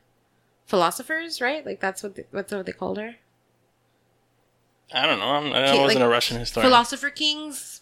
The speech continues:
Speaker 1: Ph-, she was, like, the only philosopher queen.
Speaker 2: Mm. Is that
Speaker 1: And
Speaker 2: right?
Speaker 1: Yeah, like that.
Speaker 2: Uh-huh.
Speaker 1: Like that's what she stands out for. That she, like, was really smart and she, like, read Voltaire and whatever.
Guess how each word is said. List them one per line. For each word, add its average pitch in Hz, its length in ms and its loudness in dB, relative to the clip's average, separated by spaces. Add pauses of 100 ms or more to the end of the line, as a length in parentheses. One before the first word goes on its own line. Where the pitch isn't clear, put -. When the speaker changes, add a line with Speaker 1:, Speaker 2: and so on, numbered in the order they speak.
Speaker 1:
Ph-, 214 220 -4
she 247 100 -4
was, 233 100 0
like, 226 120 -2
the 220 120 2
only 202 180 2
philosopher 180 480 -2
queen. - 460 -8 (220)
Speaker 2:
Mm. 117 300 -6 (840)
Is 208 120 2
that 190 120 6
Speaker 1:
And 226 60 4
Speaker 2:
right? 269 220 6 (300)
Speaker 1:
Yeah, 247 340 4
like 196 140 -4
that. 208 100 -4
Speaker 2:
Uh-huh. 185 120 2
Speaker 1:
Like 185 220 -4
that's 190 260 -2
what 190 80 -6
she 196 100 -2
stands 175 260 -4
out 165 160 -2
for. - 160 -8
That 180 220 -10
she, 190 100 -8
like, 170 240 -8
was 180 140 -8
really 170 200 -6
smart 175 460 -2
and 175 140 -8
she, 170 140 -6
like, 165 180 -10
read 160 140 -2
Voltaire 156 640 -6
and 101 220 -8
whatever. 104 580 -6